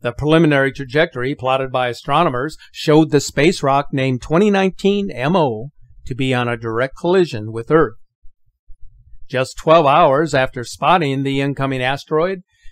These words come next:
infrasound detectors picked up the explosion of the asteroid in the atmosphere above the Caribbean Sea, about two hundred and thirty-six miles south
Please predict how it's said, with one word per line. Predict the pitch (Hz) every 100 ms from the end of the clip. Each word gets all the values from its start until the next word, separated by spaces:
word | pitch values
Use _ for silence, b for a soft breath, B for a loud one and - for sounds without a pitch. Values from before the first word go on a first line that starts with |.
| - -
infrasound | 170 190 185 - 175 175
detectors | 165 151 175 208 214 208 196 -
picked | 202 -
up | 208 -
the | 151
explosion | 120 - 170 214 214 240 220 220
of | 185 233 208
the | 220
asteroid | 202 160 - 135 120 127 139 B B
in | - 139
the | 131
atmosphere | 123 160 190 170 - 165 185 185
above | 131 135 147 147
the | 170
Caribbean | - 139 135 143 151
Sea, | - 208 208 - - - - - -
about | 165 190 -
two | 247 247
hundred | 214 220
and | 139 127 -
thirty-six | 214 226 - 220 -
miles | 180 180 175
south | - 202 147 101